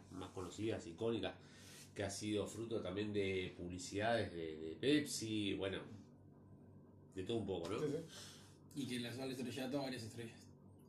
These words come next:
Speaker 1: Mm.
Speaker 2: Mm.
Speaker 3: Valga la redundancia.
Speaker 2: Valga la redundancia.
Speaker 3: <laughs>
Speaker 2: Bueno, ¿y, y qué ma-, tenés algo más de la banda sonora, Andrés?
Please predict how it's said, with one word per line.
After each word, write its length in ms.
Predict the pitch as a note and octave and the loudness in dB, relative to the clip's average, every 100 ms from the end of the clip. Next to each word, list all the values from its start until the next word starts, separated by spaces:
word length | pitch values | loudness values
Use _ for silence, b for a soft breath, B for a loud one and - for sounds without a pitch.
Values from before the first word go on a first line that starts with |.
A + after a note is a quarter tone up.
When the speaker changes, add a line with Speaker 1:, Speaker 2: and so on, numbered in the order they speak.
| - | -6
Speaker 1:
Mm. 60 | A#2 G#2 G2 - - - - C3 | -4 -2 -4 -10 -18 -18 -10 -2
Speaker 2:
Mm. 160 | B2 | 0
Speaker 3:
Valga 220 | B2 B2 B2 | 0 0 0
la 60 | |
redundancia. 360 | A#2+ A#2+ A#2+ F3 | 0 2 6 12
Speaker 2:
Valga 240 | F#3+ F#3 | 12 12
la 60 | D#3+ | 12
redundancia. 460 | D#3 D#3 D3+ C#3+ C3+ | 12 12 12 10 4
Speaker 3:
<laughs> 160 | B B B B | B B B B
Speaker 2:
Bueno, 320 | F3 E3+ D3+ D3 | 12 12 12 12
¿y, 60 | E3+ D#3+ D#3 D3+ D3+ D#3+ | 12 12 12 10 8 8
y 80 | C#3+ | 12
qué 120 | G3 | 12
ma-, 100 | - | 12
tenés 220 | C#3+ D#3+ | 8 12
algo 140 | F3 | 12
más 100 | G3 | 12
de 60 | G3 | 12
la 60 | F3+ | 12
banda 140 | F3 | 12
sonora, 220 | F3+ A3+ | 12 10
Andrés? 320 | G3+ F3+ - | 10 10 8